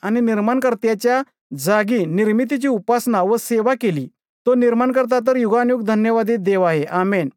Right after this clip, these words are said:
या कारणामुळे देवाने त्यांना दुर्वासनाच्या स्वाधीन केले, कारण त्यांच्या स्त्रियांनीही आपला नैसर्गिक उपभोग सोडून अनैसर्गिक प्रकार स्वीकारले आणि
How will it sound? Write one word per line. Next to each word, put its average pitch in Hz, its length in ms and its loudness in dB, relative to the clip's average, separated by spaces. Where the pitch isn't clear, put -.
या 226 160 2
कारणामुळे 240 600 0
देवाने 220 500 0
त्यांना 226 460 -2
दुर्वासनाच्या 240 680 0
स्वाधीन 233 360 0
केले, 180 360 0
कारण 226 260 0
त्यांच्या 226 320 0
स्त्रियांनीही 226 760 0
आपला 214 300 -2
नैसर्गिक 220 500 0
उपभोग 226 380 -2
सोडून 185 340 0
अनैसर्गिक 247 580 0
प्रकार 226 300 -2
स्वीकारले 190 640 -2
आणि 240 220 0